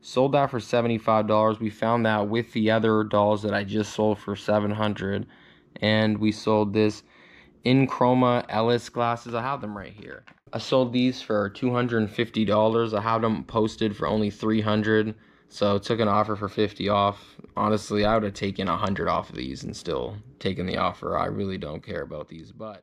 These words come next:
these are the glasses that were super popular a while ago that let, uh, colorblind people see colors for the first time.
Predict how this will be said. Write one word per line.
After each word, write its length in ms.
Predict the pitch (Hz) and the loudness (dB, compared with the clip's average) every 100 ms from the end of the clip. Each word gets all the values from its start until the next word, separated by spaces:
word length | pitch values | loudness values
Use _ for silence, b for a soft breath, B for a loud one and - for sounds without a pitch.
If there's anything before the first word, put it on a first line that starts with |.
| - | 2
these 220 | 131 135 | 4 6
are 80 | 143 | 6
the 100 | 131 | 4
glasses 640 | 123 123 127 - 120 110 | 2 2 2 -2 -6 -2
that 180 | 110 104 | 0 2
were 140 | 104 | 0
super 500 | 98 - 147 156 147 | -2 -2 4 4 4
popular 540 | 110 120 127 - 107 104 | 0 2 2 0 0 0
a 80 | 104 | 2
while 300 | 110 113 107 | 4 4 2
ago 340 | 101 101 101 | 0 0 0
that 220 | 104 87 | 0 -2
let, 360 | 85 107 107 - - | -2 0 -2 -6 -4
uh, 200 | 98 92 | 0 0
colorblind 680 | - - 117 110 113 113 110 | -2 0 2 2 2 0 -2
people 320 | 117 110 113 | -4 -6 -4
see 340 | 104 - 117 110 | -6 -6 -2 -2
colors 480 | - 107 110 120 - | -2 0 4 2 0
for 120 | 104 | -6
the 80 | - | -8
first 400 | - 110 107 - | -4 -2 -2 0
time. 500 | 107 113 131 135 | 2 2 2 -4